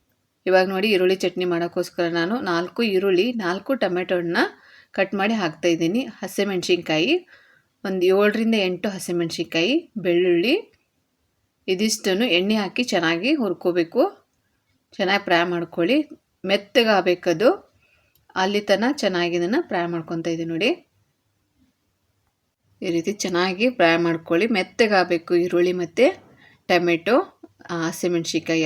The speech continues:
ಅಲ್ಲಿ ತನಕ ಚೆನ್ನಾಗಿ ಇದನ್ನ ಹುರ್ಕೋಬೇಕು. ಚಟ್ನಿ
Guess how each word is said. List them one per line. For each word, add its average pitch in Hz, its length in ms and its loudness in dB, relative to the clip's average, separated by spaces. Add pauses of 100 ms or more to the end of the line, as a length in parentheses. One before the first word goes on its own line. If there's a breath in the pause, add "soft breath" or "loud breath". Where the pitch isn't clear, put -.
ಅಲ್ಲಿ 170 240 2
ತನಕ 214 280 0
ಚೆನ್ನಾಗಿ 170 360 -2
ಇದನ್ನ 170 200 0 (580 soft breath)
ಹುರ್ಕೋಬೇಕು. 175 680 2 (1160)
ಚಟ್ನಿ 208 320 0